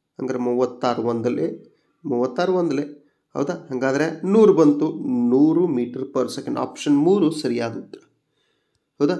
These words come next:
ನೂರು ಏನು ಸರಿಯಾದ ಉತ್ತರ. ಸಿಂಪಲ್ ಆದ ಲೆಕ್ಕ ಇದೆ ಅದು. ಹೌದಾ? ಏನು ಮೂವತ್ತಾರು, ಮುನ್ನೂರ ಅರವತ್ತು ಇಂಟು ಸಾವಿರ divided by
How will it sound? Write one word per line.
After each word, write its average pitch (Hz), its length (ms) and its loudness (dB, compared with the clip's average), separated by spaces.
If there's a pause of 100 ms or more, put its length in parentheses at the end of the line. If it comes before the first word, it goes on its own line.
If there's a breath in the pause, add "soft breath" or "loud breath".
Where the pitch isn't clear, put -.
ನೂರು 139 300 4
ಏನು 165 420 2 (160)
ಸರಿಯಾದ 131 840 -2
ಉತ್ತರ. - 320 -12
ಸಿಂಪಲ್ 202 420 2
ಆದ 147 160 2
ಲೆಕ್ಕ 131 220 -4
ಇದೆ 110 240 -10
ಅದು. - 160 -16 (600)
ಹೌದಾ? 160 300 -4 (340 loud breath)
ಏನು 147 420 2
ಮೂವತ್ತಾರು, 156 1300 2
ಮುನ್ನೂರ 151 500 4
ಅರವತ್ತು 180 500 4
ಇಂಟು 175 260 4
ಸಾವಿರ 160 340 2
divided 156 540 2
by 185 180 2